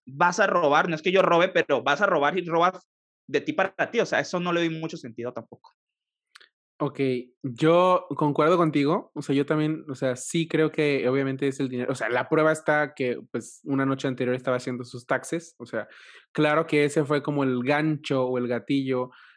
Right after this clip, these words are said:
Speaker 2: de Selena que se menciona, el papá, el mismo Abraham lo dijo que cinco veces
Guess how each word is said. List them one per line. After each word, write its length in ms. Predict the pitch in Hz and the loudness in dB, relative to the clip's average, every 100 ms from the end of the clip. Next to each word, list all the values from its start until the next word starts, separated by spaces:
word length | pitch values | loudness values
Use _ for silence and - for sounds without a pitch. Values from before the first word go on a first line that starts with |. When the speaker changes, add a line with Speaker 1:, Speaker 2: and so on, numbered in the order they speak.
| _ | _
Speaker 2:
de 180 | 123 123 | -6 -6
Selena 420 | 123 127 123 131 | -2 0 0 -2
que 300 | 131 113 113 | -4 -8 -8
se 120 | - | -6
menciona, 600 | 123 117 131 131 131 120 120 | -6 -4 -4 -4 -4 -4 -6
el 120 | 117 | -6
papá, 420 | 117 123 127 120 | -4 -2 0 -2
el 100 | 123 | -4
mismo 240 | 123 127 | -6 -4
Abraham 240 | 127 123 127 | -2 -2 -2
lo 120 | 127 | -2
dijo 280 | 123 123 120 | -4 -6 -8
que 120 | 113 | -10
cinco 460 | - 127 127 123 120 | -10 -8 -6 -4 -2
veces 640 | 120 123 120 - - | -2 -4 -12 -12 -20